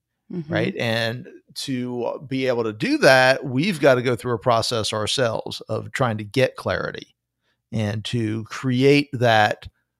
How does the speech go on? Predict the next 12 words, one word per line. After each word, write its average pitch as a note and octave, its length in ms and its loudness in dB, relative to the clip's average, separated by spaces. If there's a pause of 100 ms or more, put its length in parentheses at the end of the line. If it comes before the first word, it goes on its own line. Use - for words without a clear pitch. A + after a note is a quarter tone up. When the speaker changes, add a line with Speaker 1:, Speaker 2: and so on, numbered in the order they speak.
(580)
Speaker 2:
understanding, F#3+ 680 2
one, E3+ 440 4
and C3 640 0
sort B2 200 -4
of B2 60 -6
two, C3+ 640 6 (800)
I A2+ 100 -2
don't G#2+ 140 -4
know, A2 80 -4
brand C3+ 480 6
proposition, A2 800 4
right? B2 380 4